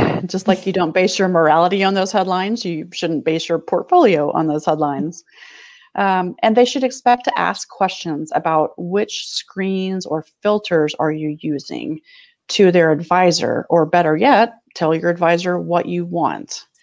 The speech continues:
There are over a dozen screens or, or filters you can use to, um, to weed out some of those really offensive things that you might be investing in right now.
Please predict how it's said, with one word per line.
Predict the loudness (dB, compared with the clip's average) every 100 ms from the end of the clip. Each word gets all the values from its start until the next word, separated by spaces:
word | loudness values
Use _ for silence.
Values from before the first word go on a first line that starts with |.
| _ -20 _ 0
There | 4 4 4
are | 4 4
over | 4 2 2
a | 2
dozen | 2 0 0 -4
screens | -4 -8 -4 -4 -4 -6
or, | -4 -6 -6
or | -8
filters | -4 -2 0 0 -2
you | -4 -8
can | -4 -2
use | 0 -2 -4 -8
to, | -10 -4 -2 -2 -4
um, | -4 -6 -6 -10 -6
to | -4
weed | 0 2 4
out | 4 4 2 -2
some | -2 -2
of | -2
those | -4 -4
really | -6 -6
offensive | -6 -4 -4 -4 -8 -6
things | -6 -4 -6
that | -8
you | -6
might | -6 -6
be | -8
investing | -8 -6 -6 -4 -6
in | -4
right | -4 -6
now. | -8 -10